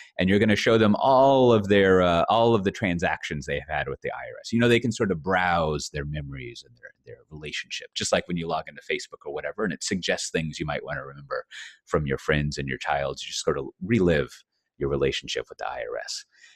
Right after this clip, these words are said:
Now, that sounds fun if you're into numbers and logs, um, but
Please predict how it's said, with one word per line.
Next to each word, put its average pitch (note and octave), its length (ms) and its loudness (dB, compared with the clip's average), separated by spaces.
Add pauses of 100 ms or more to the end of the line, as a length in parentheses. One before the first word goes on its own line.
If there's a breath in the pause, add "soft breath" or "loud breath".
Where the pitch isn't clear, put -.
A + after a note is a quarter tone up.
Now, A2 100 4
that D3 160 4
sounds A#2 300 2
fun A2 380 0 (100)
if E2+ 100 -8
you're E2+ 140 2
into D#2 140 -4
numbers D#2+ 420 -4
and C#2+ 100 -8
logs, C#2 520 -4 (200)
um, C#2+ 400 -4
but G#2+ 220 0